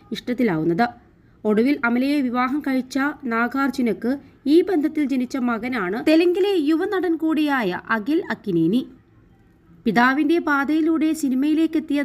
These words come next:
നാഗചൈതന്യ നടി സാമന്തയുമായി ഇഷ്ടത്തിലാവുകയായിരുന്നു. ഒത്തിരി വർഷം പ്രണയിച്ചതിന് ശേഷമാണ് സാമന്തയുമായി നടൻ വിവാഹിതനാവുന്നത്.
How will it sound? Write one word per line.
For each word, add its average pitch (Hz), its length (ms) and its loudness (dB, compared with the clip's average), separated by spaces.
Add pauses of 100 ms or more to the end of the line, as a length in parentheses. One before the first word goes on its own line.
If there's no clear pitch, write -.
(100)
നാഗചൈതന്യ 262 760 0 (520)
നടി 294 340 6
സാമന്തയുമായി 320 720 2 (120)
ഇഷ്ടത്തിലാവുകയായിരുന്നു. 185 1000 -2 (460)
ഒത്തിരി 262 300 0
വർഷം 294 340 0
പ്രണയിച്ചതിന് 269 640 -2
ശേഷമാണ് 269 600 2
സാമന്തയുമായി 254 760 -2 (100)
നടൻ 208 200 -2 (120)
വിവാഹിതനാവുന്നത്. 185 880 -2